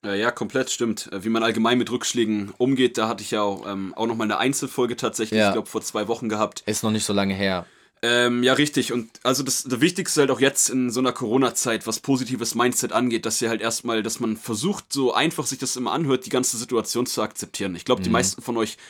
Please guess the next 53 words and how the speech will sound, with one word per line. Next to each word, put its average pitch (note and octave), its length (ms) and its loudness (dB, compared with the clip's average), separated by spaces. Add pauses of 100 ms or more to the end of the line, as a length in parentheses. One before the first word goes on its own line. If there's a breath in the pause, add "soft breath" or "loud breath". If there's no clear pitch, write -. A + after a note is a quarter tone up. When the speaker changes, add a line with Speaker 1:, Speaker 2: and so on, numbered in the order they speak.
(120)
Speaker 1:
haben C3 180 2
das C3 140 2
auch A#2 100 2
schon A2 180 -4
gemacht, A#2 280 0
behaupte C3 320 0
ich - 100 -6
mal. A2+ 260 0 (460 loud breath)
Ähm, G2 300 -4
weil A2 240 2
es G#2+ 140 -4
ist - 160 -4
ja A#2+ 100 2
nicht B2 200 0
erst B2 140 -2
seit B2 120 -2
einer G#2+ 240 -2
Woche B2+ 240 0
so, A2+ 180 2
sondern G#2+ 220 -2
wir G#2 80 -4
haben A2+ 80 0
das A2 120 -2
jetzt A2 160 -4
ja G#2+ 60 -2
schon, G#2 260 -2
das - 240 -4
in G2+ 180 -8
diesem G2 200 -6
Jahr, A2 180 2
den F#2+ 120 -4
zweiten - 340 -8
Lockdown, G#2+ 500 2 (360 loud breath)
äh, F#2+ 100 -6
ist - 120 -4
jetzt G#2 160 -4
schon G#2+ 200 -2
Speaker 2:
Ja. E2 220 -8
Speaker 1:
ein - 40 -14
bisschen A2+ 280 -2
konstanter, B2 500 0
das - 220 0
Ganze. A2 420 0 (540 loud breath)
Ähm, G#2 260 -2
das A#2+ 180 0
ist D#3+ 120 2
so E3 80 0
das C#3+ 160 4
Wichtigste. C#3+ 340 0
Und B2+ 80 -2
dann C3+ 140 2
ist E3 140 0
halt C3+ 240 2